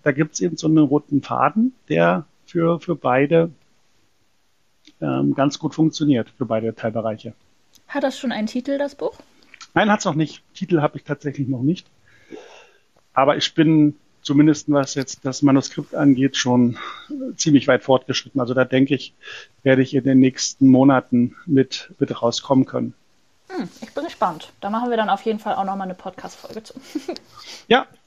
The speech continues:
Speaker 2: Oder
Speaker 1: Gerne.
Speaker 2: mehrere.
Speaker 1: Ja.
Speaker 2: Okay, aber noch mal kurz zurück zu den Kindern. Also ich wollte mich heute einfach mal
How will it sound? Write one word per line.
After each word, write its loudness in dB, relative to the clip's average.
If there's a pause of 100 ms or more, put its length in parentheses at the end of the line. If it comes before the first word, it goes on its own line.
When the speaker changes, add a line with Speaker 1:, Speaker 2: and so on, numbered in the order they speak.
(140)
Speaker 2:
Oder 2
Speaker 1:
Gerne. 2
Speaker 2:
mehrere. -4 (760)
Speaker 1:
Ja. 0 (280)
Speaker 2:
Okay, -4 (120)
aber 4
noch -2
mal -2
kurz -4
zurück -4
zu -6
den -2
Kindern. -4 (260)
Also -6
ich -14
wollte -2
mich -8
heute -4
einfach -8
mal -2